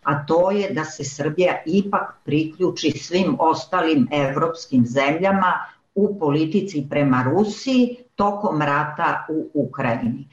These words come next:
Što ne znači da ne treba ostaviti neka vrata otvorena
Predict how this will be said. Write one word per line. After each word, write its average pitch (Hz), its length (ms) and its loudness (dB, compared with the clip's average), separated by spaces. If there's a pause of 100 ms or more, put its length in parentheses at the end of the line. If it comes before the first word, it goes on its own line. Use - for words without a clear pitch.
(140)
Što - 300 -6
ne 175 280 0 (100)
znači 247 600 2
da 175 100 2
ne 160 300 0
treba 185 380 0
ostaviti 160 680 -2
neka 147 320 2
vrata 139 680 -2
otvorena 156 960 2